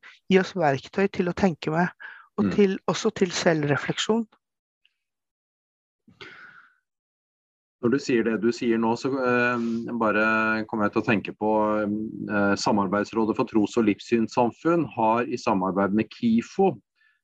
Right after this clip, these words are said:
Speaker 2: eh, gjort en undersøkelse om det er noen sammenheng mellom medlemsorganisasjonene i Samarbeidsrådet, S D L,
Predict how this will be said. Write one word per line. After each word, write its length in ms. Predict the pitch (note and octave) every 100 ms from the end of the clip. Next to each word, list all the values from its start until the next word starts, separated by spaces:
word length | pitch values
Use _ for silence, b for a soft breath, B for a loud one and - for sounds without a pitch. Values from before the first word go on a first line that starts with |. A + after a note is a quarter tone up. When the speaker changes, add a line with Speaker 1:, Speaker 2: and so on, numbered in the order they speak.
| _
Speaker 2:
eh, 300 | A#2 A2 A2+ A2+
gjort 240 | G#2+ - B2
en 160 | B2
undersøkelse 1120 | B2+ F2 F2 - F#2+ - G#2 - - A#2+ A#2+ -
om 260 | A2 A2 A2+
det 100 | B2
er 180 | G#2
noen 180 | G2+ A#2
sammenheng 720 | A#2 - A#2 E2 F2 G#2+ B2 G#2+
mellom 560 | G2+ G2+ G#2+ A2+ G#2+ A2+
medlemsorganisasjonene 1800 | A#2+ B2+ F#2+ F#2+ G2 F#2+ - A2 F#2+ G2+ G#2+ A#2+ A#2 - A2 A2+ C3 D3
i 240 | A2 G#2 A2+
Samarbeidsrådet, 960 | - F#2+ F2+ F#2 F2 G2+ G2+ G#2 B2+ A#2 A2
S 140 | G2
D 100 | -
L, 240 | G#2+ A2